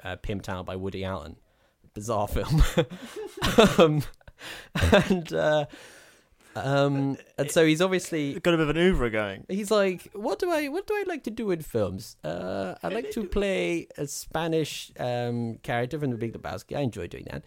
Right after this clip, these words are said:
Speaker 1: And I
Speaker 2: <laughs>
Speaker 1: also quite like, uh, s-, uh,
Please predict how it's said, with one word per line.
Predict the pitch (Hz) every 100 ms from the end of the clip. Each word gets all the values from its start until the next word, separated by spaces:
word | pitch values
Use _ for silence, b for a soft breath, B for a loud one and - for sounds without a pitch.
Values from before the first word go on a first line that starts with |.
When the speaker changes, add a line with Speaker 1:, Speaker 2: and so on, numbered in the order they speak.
| -
Speaker 1:
And | 170 202 190 233 214
I | 214 233
Speaker 2:
<laughs> |
Speaker 1:
also | 349 339
quite | - 311 -
like, | 330 311 -
uh, | 254 294 262 262 247 226
s-, | 226 -
uh, | 262 277 285